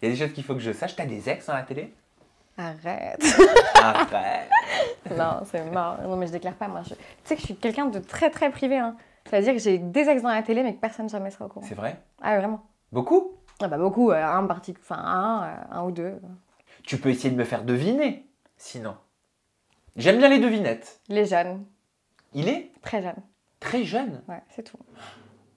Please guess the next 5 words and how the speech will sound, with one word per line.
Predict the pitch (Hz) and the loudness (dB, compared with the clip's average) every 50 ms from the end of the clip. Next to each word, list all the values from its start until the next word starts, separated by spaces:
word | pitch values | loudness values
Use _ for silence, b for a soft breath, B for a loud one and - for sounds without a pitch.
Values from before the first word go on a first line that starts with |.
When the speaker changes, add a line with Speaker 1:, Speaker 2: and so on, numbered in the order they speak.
| _ _ - | _ _ -12
Speaker 1:
Je | 135 110 117 | -12 -10 -10
sais. | 110 - - - - - _ _ _ _ _ _ _ _ _ _ _ _ _ _ _ _ _ _ _ _ _ _ _ _ _ _ _ _ _ _ _ _ _ _ _ | -10 -12 -14 -18 -20 -20 _ _ _ _ _ _ _ _ _ _ _ _ _ _ _ _ _ _ _ _ _ _ _ _ _ _ _ _ _ _ _ _ _ _ _
Bah, | - 95 113 113 | -2 -2 -2 -2
Simon | - - 117 110 107 | -2 -4 -6 -6 -6
Castaldi. | - 113 107 - - 110 95 90 87 90 - - - - | -6 -8 -8 -8 -10 -12 -12 -12 -12 -14 -16 -16 -18 -20